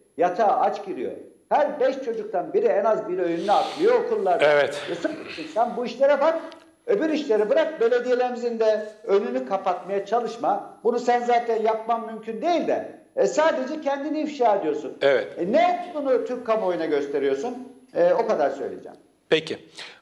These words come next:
Speaker 2: Mustafa Adıgüzel, e, tıp doktoru, Cumhuriyet Halk Partisi milletvekili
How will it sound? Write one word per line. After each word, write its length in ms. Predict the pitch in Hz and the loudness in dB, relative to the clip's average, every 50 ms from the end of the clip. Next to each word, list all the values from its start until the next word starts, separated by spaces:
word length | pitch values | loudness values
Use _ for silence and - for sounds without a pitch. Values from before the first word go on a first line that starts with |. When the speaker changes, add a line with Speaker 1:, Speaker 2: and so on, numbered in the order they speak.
| _ | _
Speaker 2:
Mustafa 360 | 131 131 - - 156 - 160 | -10 -10 -2 -2 0 2 2
Adıgüzel, 520 | 147 139 151 147 143 131 135 151 160 175 170 - - - | 2 2 0 -2 -2 2 2 2 2 2 -2 -6 -6 -4
e, 360 | 127 123 127 127 123 123 123 120 - - _ _ | -2 0 0 2 0 0 -2 -4 -6 -14 _ _
tıp 200 | - 147 143 143 | -2 -2 0 2
doktoru, 480 | - 160 160 160 - 160 156 165 170 170 170 - - - _ _ _ | -2 -2 0 2 2 2 2 2 0 -2 -4 -8 -18 -20 _ _ _
Cumhuriyet 360 | - 127 131 156 160 156 160 | -2 0 2 4 2 2 4
Halk 200 | 170 160 156 - | 2 0 0 2
Partisi 300 | - 151 151 147 - - | 2 2 2 0 -2 -6
milletvekili 760 | 147 143 139 139 151 151 151 156 151 151 - 147 139 151 160 | -4 -4 0 0 -2 0 0 -4 -4 -4 -4 -4 -2 -2 -4